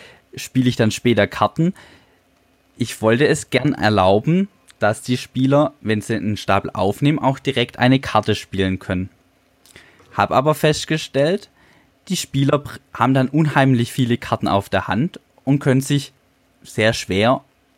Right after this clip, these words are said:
entscheiden und es dauert sehr lang. Bin dann dazu übergegangen zu sagen, nein, dann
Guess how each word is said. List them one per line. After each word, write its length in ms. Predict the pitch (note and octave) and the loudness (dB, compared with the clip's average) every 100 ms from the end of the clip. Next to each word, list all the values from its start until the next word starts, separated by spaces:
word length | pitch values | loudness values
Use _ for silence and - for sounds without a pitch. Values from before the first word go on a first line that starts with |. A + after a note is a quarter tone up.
| - | -6
entscheiden 680 | G#2 - F#2+ G2 A#2 F3 - - - _ | -6 -2 0 0 0 -4 -6 -14 -20 _
und 140 | A#2+ | -2
es 140 | B2 - | -2 0
dauert 360 | G2 A#2+ A#2+ | 0 2 0
sehr 200 | - G2+ | 0 0
lang. 280 | F#2 F#2 F2+ - _ _ _ | 0 0 -4 -8 _ _ _
Bin 220 | - A#2+ G#2 | -6 -2 0
dann 220 | G#2+ C3 | 2 2
dazu 280 | D3+ D3 F3+ | 0 0 -2
übergegangen 580 | D#3+ E3 E3 D3+ C#3+ | 0 0 0 0 0
zu 100 | D3 | 0
sagen, 440 | C#3+ D3+ C#3 D3+ - _ | -2 0 0 0 -4 _
nein, 240 | A2 A#2 | -2 0
dann 160 | A2+ A#2 | 0 -2